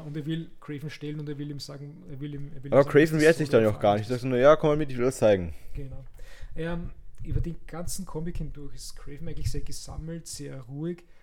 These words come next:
Speaker 1: und das macht's auch viel, viel unheimlicher. Also er, es wirkt so, als hätte er das alles bis ins letzte Detail
Speaker 2: Ja.
Speaker 1: geplant eigentlich,
Speaker 2: Hat er
Speaker 1: ja.
Speaker 2: ja auch.
Speaker 1: Genau. Und Peter kann eigentlich auch lange Zeit nicht reden, weil er so lange seine Stimmbänder nicht benutzt hat,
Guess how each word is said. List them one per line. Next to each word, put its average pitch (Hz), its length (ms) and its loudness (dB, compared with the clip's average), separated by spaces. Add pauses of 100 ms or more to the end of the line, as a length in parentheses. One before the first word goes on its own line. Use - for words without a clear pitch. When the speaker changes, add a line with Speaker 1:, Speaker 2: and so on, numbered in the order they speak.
(120)
Speaker 1:
und 135 160 -18
das - 160 -16
macht's - 300 -18
auch 160 220 -14
viel, - 220 -14
viel 156 160 -8
unheimlicher. 143 680 -12
Also 139 240 -10
er, 156 180 -8 (240)
es - 200 -16
wirkt 160 220 -8
so, - 80 -8
als 170 120 -8
hätte 156 140 -8
er 151 40 -10
das 151 140 -10
alles 160 340 -12
bis - 220 -6
ins - 160 -6
letzte - 300 -6
Detail 101 160 -10
Speaker 2:
Ja. - 80 -8
Speaker 1:
geplant - 600 0
eigentlich, 127 380 2
Speaker 2:
Hat 143 100 -2
er - 60 -2
Speaker 1:
ja. 120 80 2
Speaker 2:
ja 107 60 2
auch. 101 320 -2 (200)
Speaker 1:
Genau. 147 260 -4 (400)
Und 165 420 -4
Peter 180 580 0
kann 147 240 -4
eigentlich 156 400 -6
auch 160 260 -6 (360)
lange 143 260 -12
Zeit 151 240 -10
nicht 139 220 -14
reden, 143 240 -12
weil 143 100 -16
er 143 60 -12
so 151 240 -12
lange 156 260 -12
seine 151 180 -12
Stimmbänder 165 380 -10
nicht 147 160 -14
benutzt 143 280 -16
hat, 165 80 -10